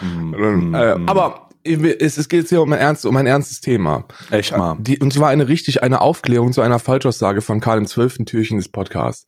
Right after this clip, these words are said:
Speaker 2: Äh, ich weiß selber nicht mehr, was ich im zwölften Türchen gesagt habe, aber ist egal, ich kann das auf jeden Fall richtig stellen. Bin ich mir ziemlich
Speaker 1: Na klar.
Speaker 2: sicher. Karl
Speaker 1: Logisch.
Speaker 2: hat, jetzt kommt's wieder.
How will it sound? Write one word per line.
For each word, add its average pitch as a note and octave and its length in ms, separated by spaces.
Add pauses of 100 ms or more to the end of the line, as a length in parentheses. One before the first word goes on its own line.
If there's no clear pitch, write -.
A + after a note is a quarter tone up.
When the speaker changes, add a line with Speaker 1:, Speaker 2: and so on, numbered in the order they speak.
(280)
Speaker 2:
Äh, A2 120
ich A#2 140
weiß C3+ 180
selber D#3 240
nicht E3+ 140
mehr, D3+ 100
was C#3+ 120
ich C3+ 80
im C3 100
zwölften C#3 360
Türchen C3 280
gesagt B2 300
habe, C#3 180
aber A#2 140
ist A#2 100
egal, G#2+ 260
ich G#2+ 100
kann A#2 100
das G#2+ 100
auf G2+ 120
jeden G#2 160
Fall F#2+ 100
richtig E2+ 260
stellen. D2+ 340
Bin B2 100
ich A2 120
mir A2 80
ziemlich G2+ 300
Speaker 1:
Na - 20
klar. D#2 280 (520)
Speaker 2:
sicher. - 80
Karl F3 200
Speaker 1:
Logisch. A#2+ 240
Speaker 2:
hat, - 40 (480)
jetzt B2+ 220
kommt's - 220
wieder. D2+ 200